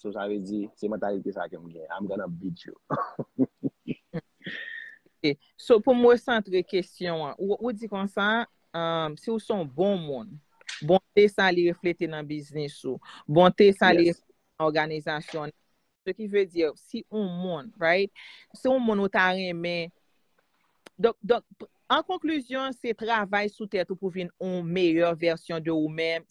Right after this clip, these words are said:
Speaker 2: si jisteman ou bezwen atèn yon degre de siksè, ke se swa nan, a lechèl endividyèl ou a lechèl kolektiv.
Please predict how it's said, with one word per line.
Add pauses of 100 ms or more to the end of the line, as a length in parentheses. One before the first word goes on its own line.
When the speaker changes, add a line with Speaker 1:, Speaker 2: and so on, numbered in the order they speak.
Speaker 2:
si
jisteman
ou
bezwen
atèn
yon
degre
de
siksè, (500)
ke
se
swa
nan,
a
lechèl
endividyèl
ou
a
lechèl
kolektiv.